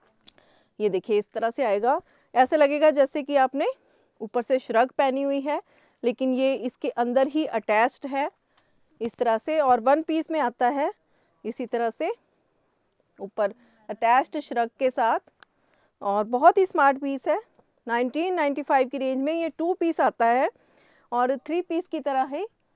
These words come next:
इसकी जो है स्टाइल है, और बहुत ही सुंदर आर्टिकल नाइनटीन नाइंटी फ़ाइव। ये एक और आ गया नाइनटीन नाइंटी फ़ाइव की, अ, स-, में,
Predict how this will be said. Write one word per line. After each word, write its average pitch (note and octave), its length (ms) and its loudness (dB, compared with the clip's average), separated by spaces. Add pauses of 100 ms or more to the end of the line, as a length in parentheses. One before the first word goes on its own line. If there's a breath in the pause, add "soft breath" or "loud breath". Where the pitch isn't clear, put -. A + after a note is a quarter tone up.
(180)
इसकी B3+ 400 -12 (120)
जो A3 180 -10
है A#3 220 -8 (520)
स्टाइल A3+ 420 2
है, F#3 120 -14 (500)
और G3 240 -8 (340)
बहुत C#4 260 0
ही F4+ 80 -2
सुंदर C#4 320 0
आर्टिकल C4 420 0
नाइनटीन B3+ 440 -6
नाइंटी G3+ 320 -10
फ़ाइव। E3 260 -12 (1500)
ये C4 200 2
एक B3 120 0
और B3+ 180 6
आ C#4 120 2
गया D4 180 0
नाइनटीन B3+ 420 -4
नाइंटी B3 260 -4
फ़ाइव A#3+ 280 0
की, C#4 120 -6
अ, B3+ 200 -2
स-, B3 560 0 (100)
में, B3 360 -6